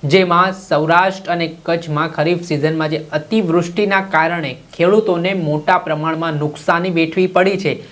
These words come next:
રાતે પાણી રળવાનો વારો આવ્યો છે, તે વચ્ચે સરકાર પાસે એક આશાવાદ લઈને ખેડૂતો બેઠા હતા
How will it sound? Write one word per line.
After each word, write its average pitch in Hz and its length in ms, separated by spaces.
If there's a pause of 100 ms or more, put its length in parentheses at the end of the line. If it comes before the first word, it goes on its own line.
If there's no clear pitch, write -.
(280)
રાતે 170 540
પાણી 165 340
રળવાનો 156 640
વારો 143 320
આવ્યો 143 380
છે, 160 260
તે 151 200
વચ્ચે 147 480 (340)
સરકાર 170 600
પાસે 151 400
એક 160 220
આશાવાદ 170 680
લઈને 170 260
ખેડૂતો 170 480
બેઠા 151 400
હતા 156 280